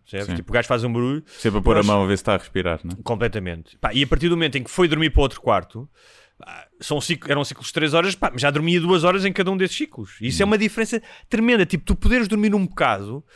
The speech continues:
Speaker 1: prepara-te muito, muito melhor para lidares com a frustração do bebê a chorar, o que é que é, porque estás sempre a descobrir coisas, é o que é cólicas, é, pá, e basicamente eu dividi isto, ahm, em três coisas: que é comer, dormir e cagar.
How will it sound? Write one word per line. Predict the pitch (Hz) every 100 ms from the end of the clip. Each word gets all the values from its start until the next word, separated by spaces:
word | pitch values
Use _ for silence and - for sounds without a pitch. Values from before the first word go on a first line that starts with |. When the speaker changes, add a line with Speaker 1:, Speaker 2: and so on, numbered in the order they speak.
| - _ - -
Speaker 1:
prepara-te | 151 - 220 208 202
muito, | 226 196 190
muito | 180 175 165 135 151 175 180 165
melhor | 139 147
para | 185
lidares | 170 170 180 -
com | 185
a |
frustração | 175 - 170 160 175 190
do | 143
bebê | 127 139
a |
chorar, | - 156 160
o |
que | 143
é | 147
que | - 165 175
é, |
porque | 156 -
estás | 139
sempre | 156 156
a |
descobrir | - 175 196
coisas, | 180 135
é | 151
o |
que | 143
é | 123
cólicas, | 147 156 175 139 120 135
é, | 139 - - - -
pá, | 139
e | 180
basicamente | 185 170 190 202 202
eu |
dividi | 175 175 156 151 151 143
isto, | 156 - 175 180 _ _ _ _ _ -
ahm, | 98 87 87 85 82 _ _ _ _ -
em | 123
três | 156 156
coisas: | 117 92 - 92
que | - 120
é |
comer, | - 190 190
dormir | 160 165 147
e |
cagar. | - 104 95